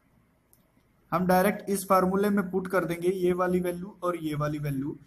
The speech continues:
तो P कितना है हमारा, P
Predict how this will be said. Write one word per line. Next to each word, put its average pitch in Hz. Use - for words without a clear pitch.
तो 175
P 185
कितना 185
है 185
हमारा, 180
P 190